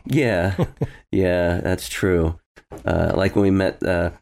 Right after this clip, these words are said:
Speaker 1: like when we met the, uh, the Black James Taylor, you know.
Speaker 2: Yeah.
Speaker 1: Yeah, that, that was a, there's a, there's a vibe that's really good and positive,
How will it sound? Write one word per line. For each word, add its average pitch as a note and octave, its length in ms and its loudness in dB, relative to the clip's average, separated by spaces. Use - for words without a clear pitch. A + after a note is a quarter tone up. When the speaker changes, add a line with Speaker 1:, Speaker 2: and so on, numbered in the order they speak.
Speaker 1:
like G2+ 180 0
when G#2+ 100 4
we G2+ 100 4
met G2+ 320 0
the, F#2 180 2
uh, F2 160 2
the F#2 100 2
Black G2 280 0
James G2 260 0
Taylor, G#2 400 0
you C#2+ 140 -2
know. F2 260 0
Speaker 2:
Yeah. A2+ 300 -4
Speaker 1:
Yeah, E2+ 340 0
that, E2 200 -2
that G2+ 140 0
was G#2 220 -2
a, F2 160 0
there's C3 160 0
a, C#3 80 0
there's C3 220 -2
a B2+ 100 2
vibe A#2+ 480 -2
that's F#2+ 240 -6
really A#2 320 2
good G2+ 420 0
and F2 140 0
positive, F2+ 640 -2